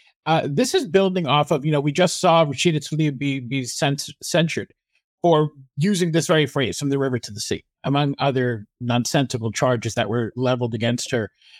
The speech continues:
in that, in that resolution. This is that we are now seeing in, in the House of Representatives, we are also seeing this,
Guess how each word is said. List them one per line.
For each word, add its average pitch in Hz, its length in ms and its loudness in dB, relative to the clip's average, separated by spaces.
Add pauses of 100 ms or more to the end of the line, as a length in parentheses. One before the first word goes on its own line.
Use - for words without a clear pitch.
(160)
in 139 140 -2
that, 120 340 0
in 127 140 0
that 117 220 0 (240)
resolution. 120 640 0 (720)
This 143 560 0 (100)
is 185 640 2
that 165 320 0
we 170 220 0
are 165 100 2
now 214 240 4
seeing 185 440 0 (100)
in, 214 340 2 (260)
in 175 120 -2
the 214 60 2
House 202 260 2
of 170 60 -8
Representatives, 123 720 -2
we 139 160 0
are 135 100 2
also 180 240 2
seeing 160 400 0
this, 135 320 0